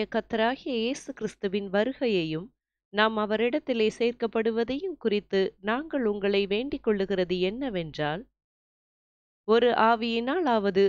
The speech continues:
வார்த்தையினாலாவது எங்களிடத்திலிருந்து வந்ததாய் தோன்றுகிற ஒரு நிருபத்தினாலாவது கிறிஸ்துவினுடைய நாள் சமீபமாய் இருக்கிறதாக சொல்லப்பட்டால், உடனே சஞ்சலப்படாமலும் கலங்காமலும் இருங்கள். எவ்விதத்தினாலும்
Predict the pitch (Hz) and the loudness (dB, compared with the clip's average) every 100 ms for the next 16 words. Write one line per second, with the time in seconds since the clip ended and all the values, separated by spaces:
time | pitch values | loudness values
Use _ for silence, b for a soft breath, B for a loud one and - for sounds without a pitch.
0 | - 180 226 - 277 262 269 302 294 208 | 2 2 2 0 -2 -2 -2 0 2 2
1 | 160 160 165 262 _ _ _ 220 240 247 | 2 0 -2 -4 _ _ _ -2 2 2
2 | 247 269 - 285 254 226 226 214 214 220 | 2 0 0 2 2 2 2 2 2 2
3 | 220 220 226 254 269 269 240 226 214 214 | 2 4 2 0 -4 -4 -2 2 4 4
4 | 214 208 220 226 220 233 226 254 330 208 | 4 2 0 2 0 -2 -4 -2 2 2
5 | 170 160 160 170 - _ _ - 269 277 | 2 2 0 -4 -8 _ _ -4 -4 0
6 | 359 359 269 226 208 208 208 208 208 214 | 2 2 2 2 4 4 4 0 2 0
7 | 208 214 202 233 330 247 226 - 196 190 | 0 0 0 -2 0 0 0 0 0 2
8 | 190 208 202 233 254 294 - 175 - 160 | 0 0 -2 0 0 -2 -2 -2 2 0
9 | - _ _ _ _ 240 294 285 233 - | 0 _ _ _ _ -2 0 0 -2 0
10 | 247 277 330 285 247 226 220 226 220 214 | 0 0 0 0 2 2 2 2 0 0
11 | 214 - 214 214 208 208 214 240 339 233 | -4 0 2 4 4 2 2 -2 0 0
12 | 185 170 160 151 143 139 - _ _ _ | 0 0 0 0 -2 -6 -12 _ _ _
13 | _ _ _ _ _ _ _ _ _ 208 | _ _ _ _ _ _ _ _ _ 0
14 | 226 285 294 330 - 330 247 220 208 | 2 0 0 0 0 0 2 2 2